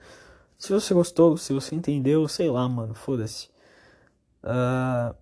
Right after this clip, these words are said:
veja os outros podcasts, eu falo sobre cultura, videogame, sentimentos, Sonic e esse tipo de merda.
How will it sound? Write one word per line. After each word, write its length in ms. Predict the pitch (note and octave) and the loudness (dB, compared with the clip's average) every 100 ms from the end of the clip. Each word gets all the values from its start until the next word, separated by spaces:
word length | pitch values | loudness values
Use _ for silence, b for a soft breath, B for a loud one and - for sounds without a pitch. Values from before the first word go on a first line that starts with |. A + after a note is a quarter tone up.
| _ _ _ _ _ - | _ _ _ _ _ 2
veja 280 | D3+ F#3+ D#3+ | 6 6 6
os 40 | |
outros 200 | D#3+ E3 | 0 0
podcasts, 580 | D3 C#3 - E3+ F3+ F3+ | -2 -2 2 4 4 2
eu 60 | |
falo 260 | C3+ D3 C#3+ | -6 -4 -4
sobre 260 | - C3+ C3 | -6 -8 -8
cultura, 600 | C3 C3 E3+ F3+ F3+ E3+ | -8 -6 0 2 4 2
videogame, 760 | C3+ B2 A#2+ B2 E3+ E3 D#3 | 0 -4 -2 0 0 0 -2
sentimentos, 1120 | C3+ C3+ B2 - C3 C3+ D#3 D#3 D3 C#3 - - | -4 -6 -8 -6 -4 -2 -2 -2 -4 -6 -6 -12
Sonic 840 | - - - D3+ D3+ D3 - - - | -14 -8 -4 0 -2 -4 -6 -8 -8
e 180 | C3+ B2 | -6 -4
esse 120 | B2 - | -4 -8
tipo 200 | - A2+ | -8 -6
de 120 | D3 | -4
merda. 380 | D3 C#3 D#3+ | -2 -2 -4